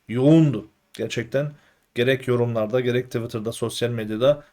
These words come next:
bunların hepsini takip ettik. Yarın da devam edecek. Yarın yine Sümer Varlık Yönetimi'nin de halka arz başvuruları başlıyor. Tabii ki bugün yarın biz yine S P K'nın bültenini de takip edeceğiz.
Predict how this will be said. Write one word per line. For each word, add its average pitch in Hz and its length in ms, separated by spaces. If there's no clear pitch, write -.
bunların 120 260
hepsini 127 240
takip 120 320
ettik. 113 380
Yarın 160 300
da 170 120
devam 165 240
edecek. 160 420
Yarın 151 460
yine 127 400
Sümer 127 420
Varlık 120 380
Yönetimi'nin 123 480
de 127 140
halka 120 340
arz 113 180
başvuruları 101 540
başlıyor. 151 500
Tabii 185 260
ki 185 180
bugün 190 200
yarın 190 340
biz 190 140
yine 190 160
S 185 200
P 185 140
K'nın 185 380
bültenini 185 360
de 190 80
takip 165 300
edeceğiz. 139 520